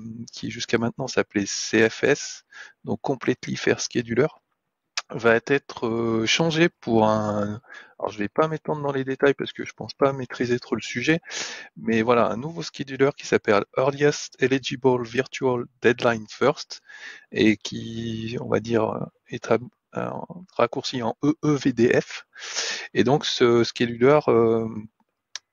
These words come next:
un des avantages à première vue, c'est qu'il veut, il est meilleur en termes de gestion de la latence, d'où, euh, un petit peu, <laughs> les gamers qui sont intéressés par ce, ce patch, parce que, ben, une meilleure latence, ça rend les, les jeux plus fluides et,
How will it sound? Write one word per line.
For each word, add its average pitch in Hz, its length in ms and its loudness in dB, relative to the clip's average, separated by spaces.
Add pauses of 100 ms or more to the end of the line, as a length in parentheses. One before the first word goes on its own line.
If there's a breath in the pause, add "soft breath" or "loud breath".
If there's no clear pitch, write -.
(160)
un 135 120 0
des 120 180 0
avantages 127 480 2
à 110 100 -2
première 113 360 -2
vue, 135 120 -8
c'est - 160 -4
qu'il - 200 -12
veut, 113 220 -4 (360 loud breath)
il 120 100 -2
est 113 40 6
meilleur 123 300 4
en 117 100 -2
termes 117 260 0
de 110 220 -2
gestion 117 340 -6
de 123 60 0
la 110 80 6
latence, - 560 0 (500 loud breath)
d'où, 131 480 2
euh, 110 560 4
un 113 80 2
petit - 220 -4
peu, 117 420 2
<laughs> 160 260 2
les 120 120 -6
gamers 120 340 2
qui - 160 -4
sont 113 480 -4 (340 loud breath)
intéressés 110 480 0
par 107 220 -2
ce, 107 480 -4
ce - 180 -10
patch, - 340 -2
parce - 180 -12
que, - 140 -10
ben, 110 200 -8 (500 loud breath)
une 110 120 -8
meilleure 113 260 4
latence, 113 380 2
ça 120 140 -4
rend 113 220 -4
les, 107 240 -6 (200)
les 110 140 2
jeux 113 200 0
plus 113 340 -2
fluides 117 420 2
et, 104 340 2